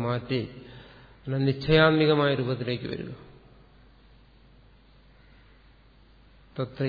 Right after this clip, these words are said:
ഏകതാനത ധ്യാനം എന്നും മറ്റും യോഗശാസ്ത്രത്തിലും മറ്റും പറയുന്നു. ആ മനസ്സിന്റെ ഏകതാനത്വം, ഒരേ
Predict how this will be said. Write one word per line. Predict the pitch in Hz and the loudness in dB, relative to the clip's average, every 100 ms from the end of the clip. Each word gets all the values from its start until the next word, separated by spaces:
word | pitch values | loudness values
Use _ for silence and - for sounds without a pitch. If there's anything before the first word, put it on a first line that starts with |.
| 131 | -2
ഏകതാനത | 127 131 131 127 127 123 127 123 113 - - - | -2 -4 -2 -2 -2 -2 -2 -2 -4 -8 -14 -6
ധ്യാനം | 113 120 123 127 | 0 0 0 -2
എന്നും | 123 123 | -2 -2
മറ്റും | 127 127 | -2 -4
യോഗശാസ്ത്രത്തിലും | 135 131 131 135 131 131 135 139 | -2 0 0 0 -2 -4 -6 -6
മറ്റും | 135 131 127 | -6 -6 -8
പറയുന്നു. | 120 - - - - - - - - - - - | -6 -6 -10 -16 -20 -20 -20 -20 -18 -18 -18 -16
ആ | - | -4
മനസ്സിന്റെ | 143 147 147 165 151 | 2 4 4 4 6
ഏകതാനത്വം, | 151 151 151 147 147 - 117 - - - - - - - - - - - - - - | 6 6 6 6 2 -2 -8 -10 -16 -20 -20 -20 -20 -20 -20 -20 -20 -20 -20 -20 -4
ഒരേ | 143 147 | 2 6